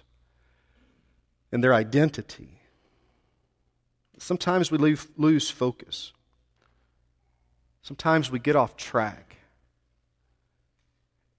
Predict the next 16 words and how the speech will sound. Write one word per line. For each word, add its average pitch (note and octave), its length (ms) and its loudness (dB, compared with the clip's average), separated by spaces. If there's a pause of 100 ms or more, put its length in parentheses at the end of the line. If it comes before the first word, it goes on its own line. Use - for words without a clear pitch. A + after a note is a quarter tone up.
And D3 180 2
when F#3+ 200 4
we F3 140 2
do, A#2+ 720 -2
God's D3 280 -4
call D3 480 0
to - 200 -18 (100)
us G#2+ 680 -4 (760)
is C3 160 -4
to C3 100 -6
reorient D#3 840 2
and B2+ 140 -4
to G#2 120 -8
center D#3 540 -2
ourselves A2+ 560 -4
upon G#2+ 480 -6